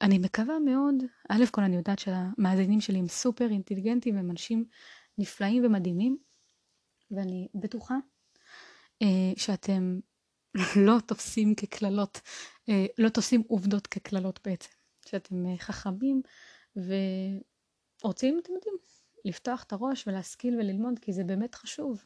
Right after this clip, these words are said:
זה חשוב מאוד, אה, בעיקר, אה, ב-, בעניינים שקשורים לזולת, איך ל-, איך להיות בן אדם טוב יותר,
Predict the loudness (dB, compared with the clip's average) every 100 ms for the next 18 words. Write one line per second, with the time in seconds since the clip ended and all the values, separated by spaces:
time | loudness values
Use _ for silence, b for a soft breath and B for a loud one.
0 | _ -18 -16 -4 0 2 2 2 -2 B
1 | B B B B _ 6 6 6 4 2
2 | 0 -2 0 0 0 -2 0 2 2 2
3 | 2 0 -2 b b _ _ -4 -4 2
4 | 4 4 4 0 -4 -6 0 2 2 0
5 | -4 -6 -6 -6 -4 -2 0 -2 -4 -4
6 | -2 0 0 0 -2 -2 -2 -2 -4 -6
7 | -8